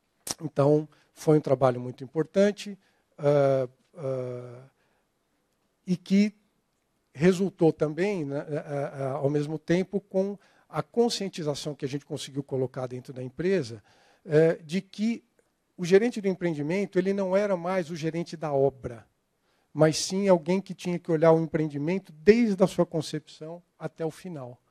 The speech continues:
para que ele pudesse interferir em todas essas atividades de forma a tentar garantir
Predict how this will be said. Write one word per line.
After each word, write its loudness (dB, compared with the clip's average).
para -2
que -6
ele -4
pudesse -2
interferir -4
em 0
todas 4
essas -2
atividades -6
de -12
forma 4
a -8
tentar -8
garantir -4